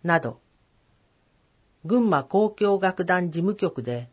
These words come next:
電話申し込みができます。また、入場券の郵送もできますので、お問い合わせください。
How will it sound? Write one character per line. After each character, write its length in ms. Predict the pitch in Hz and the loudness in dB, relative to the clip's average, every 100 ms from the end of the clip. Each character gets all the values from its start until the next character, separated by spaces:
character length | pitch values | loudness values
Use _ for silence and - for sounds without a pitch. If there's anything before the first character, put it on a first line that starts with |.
| 135 | -4
電 240 | 185 208 | 0 0
話 120 | 208 | 0
申 200 | 190 180 | 0 -2
し 120 | 185 | -4
込 120 | - 170 | -4 -4
み 120 | 160 | -2
が 120 | 156 | -4
で 140 | 123 | -6
き 120 | 120 120 | -10 -10
ま 140 | 120 | -10
す。 300 | - - _ _ _ _ _ _ _ _ - | -12 -20 _ _ _ _ _ _ _ _ -8
ま 80 | 147 | -4
た、 300 | - 160 - | 0 0 0
入 280 | 165 202 220 | 0 2 2
場 220 | 214 208 | 0 -2
券 260 | 202 190 196 | -2 0 0
の 100 | 180 | 0
郵 220 | 180 202 | -2 -2
送 240 | 196 202 | -2 0
も 120 | 190 175 | 0 -2
で 140 | 165 | -4
き 140 | 190 | -4
ま 100 | 190 | -2
す 140 | 196 160 | -2 -6
の 160 | 135 | -6
で、 260 | 120 120 - _ | -6 -6 -8 _
お 140 | 143 | -12
問 240 | 135 170 180 | -2 0 0
い 80 | 175 | -2
合 40 | |
わ 80 | 165 | -2
せ 140 | 165 | -4
く 120 | 156 | -8
だ 120 | 131 120 | -8 -8
さ 200 | - | -6
い。 80 | 120 | -6